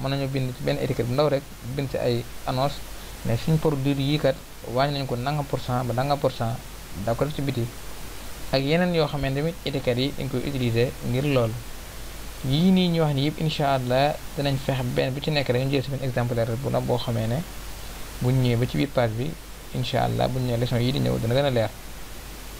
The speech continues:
Comme yi ñu wax ni yëpp, buñ ñëwee ci, ci yooyu photo yi ngir mu gën a leer, dañuy dugg ci bii mooy brochure. Brochure boo xoolee yii yëpp ay façon brochure la. Brochure yii nii nga gis, brochure la yoo xamee ne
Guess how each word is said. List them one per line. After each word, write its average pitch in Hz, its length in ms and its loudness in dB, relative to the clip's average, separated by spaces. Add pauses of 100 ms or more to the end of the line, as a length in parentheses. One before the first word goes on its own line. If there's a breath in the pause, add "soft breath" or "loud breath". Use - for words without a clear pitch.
(140)
Comme 165 180 2
yi 175 80 2
ñu 170 180 4
wax 147 160 4
ni 135 220 2
yëpp, 165 100 4 (220)
buñ 147 260 0
ñëwee 135 320 4 (100)
ci, 123 280 0
ci 151 80 0
yooyu 135 240 4
photo - 220 0
yi 135 220 2 (140)
ngir 139 140 2
mu 135 120 2
gën 147 100 4
a 139 60 4
leer, 123 240 4 (1080)
dañuy 131 200 2
dugg 147 160 2 (400)
ci 139 140 0
bii 139 320 2 (120)
mooy 123 160 0
brochure. 147 460 0 (380)
Brochure 151 340 0
boo 156 160 4
xoolee 139 400 0
yii 135 220 -2
yëpp 151 120 0
ay 139 120 2
façon - 280 -2
brochure 135 500 2
la. 113 60 -2 (960)
Brochure 120 420 2
yii 139 400 2
nii 143 200 0
nga 135 140 2
gis, 151 280 0 (540)
brochure 147 400 2
la 143 60 2
yoo 131 140 4
xamee 127 260 0
ne 151 140 -2